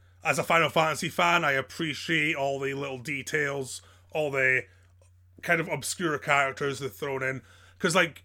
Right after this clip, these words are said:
most of the main games have about at least four or five characters representing them. So, like, Fi-, uh, Final Fantasy twelve will have Van, Balthier, Ash, and Fran,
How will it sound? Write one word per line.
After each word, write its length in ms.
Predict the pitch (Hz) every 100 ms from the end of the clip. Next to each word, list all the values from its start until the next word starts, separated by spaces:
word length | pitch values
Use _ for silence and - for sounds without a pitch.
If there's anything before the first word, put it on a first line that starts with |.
| _
most 380 | 175 170 202 196
of 60 | 214
the 200 | 196 170
main 300 | 156 156 151
games 440 | 151 143 131 123
have 180 | 147 135
about 360 | 131 135 127 135 -
at 120 | 139
least 380 | 135 143 156 -
four 180 | - 139
or 60 | 131
five 260 | 139 120
characters 400 | 139 131 123 120
representing 440 | 131 120 120 131 113
them. 120 | 101 - - -
So, 120 | 175
like, 160 | 151 143
Fi-, 220 | 170 165
uh, 380 | 156 143 135 131
Final 200 | 160 143
Fantasy 220 | 135 135
twelve 380 | - 143 131 127
will 100 | 120
have 220 | 131 117
Van, 500 | 131 131 127 127 117 - - _ -
Balthier, 800 | 135 127 - 131 131 120 120 113 _ _ _ -
Ash, 680 | 143 127 123 - - - - - - _ _ 135
and 260 | 120 117
Fran, 880 | - - - - - 131 185 254 254